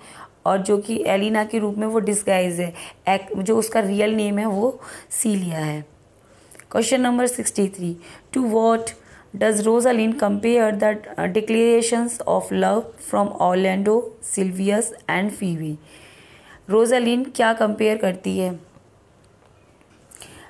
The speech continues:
रोजालिन किससे compare करती है? अ, ऑरलैंडो, सिल्वियस and फीवे को।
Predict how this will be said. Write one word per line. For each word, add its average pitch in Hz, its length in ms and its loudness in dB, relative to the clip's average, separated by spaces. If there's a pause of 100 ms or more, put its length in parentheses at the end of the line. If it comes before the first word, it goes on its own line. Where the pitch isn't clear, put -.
(120)
रोजालिन 240 360 4
किससे 247 300 0
compare 226 380 2
करती 208 400 -2
है? 220 260 0 (100)
अ, 202 420 0 (320)
ऑरलैंडो, 202 560 2
सिल्वियस 208 540 -2
and 196 200 -2
फीवे 180 340 -2
को। 165 220 -6